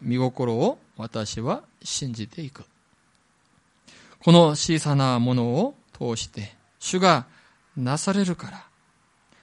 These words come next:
感謝で生きる人生、私は生きてほしい。私の人生の時間の中で主は働かれる。私のすべての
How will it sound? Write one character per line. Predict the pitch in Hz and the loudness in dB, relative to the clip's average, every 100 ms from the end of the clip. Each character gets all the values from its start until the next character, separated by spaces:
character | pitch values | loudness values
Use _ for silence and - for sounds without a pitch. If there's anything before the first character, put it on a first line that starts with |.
| _ | _
感 | - 170 180 185 | 4 6 6 4
謝 | - 160 | 2 -2
で | 143 135 | -2 -2
生 | 147 139 | -4 -4
き | 139 | -4
る | 131 | -4
人 | 120 120 113 113 | -6 -4 -4 -4
生、 | - 202 - _ _ _ - | -6 -8 -8 _ _ _ -16
私 | 113 107 - 117 | -8 -6 -6 -2
は | 156 240 _ _ _ _ | -2 -4 _ _ _ _
生 | 123 | -16
き | - | -14
て | 110 - 139 175 _ _ | -14 -14 -14 -14 _ _
ほ | - | -14
し | - - | -14 -14
い。 | - - _ _ _ _ _ _ _ _ _ _ _ - - - - | -18 -20 _ _ _ _ _ _ _ _ _ _ _ -20 -20 -20 -2
私 | 160 214 233 | 4 8 10
の | 226 | 8
人 | - 190 196 | 8 8 8
生 | 180 190 | 4 2
の | 175 | 2
時 | 165 - | 0 -2
間 | 156 151 | -2 0
の | 143 | 0
中 | 127 131 147 135 | -2 -4 -4 -2
で | 139 202 285 _ | 2 0 -2 _
主 | - - | -10 -4
は | 170 170 254 - _ _ _ _ _ | 0 2 0 -4 _ _ _ _ _
働 | - - 117 113 | -20 -14 -14 -12
か | - | -16
れ | 107 | -18
る。 | - _ _ _ _ _ _ - - - | -20 _ _ _ _ _ _ -20 -18 -4
私 | 143 147 143 | 2 2 4
の | 143 | 2
す | 139 208 | 2 2
べ | 196 202 | 4 2
て | 196 | 2
の | 190 190 196 | 2 2 2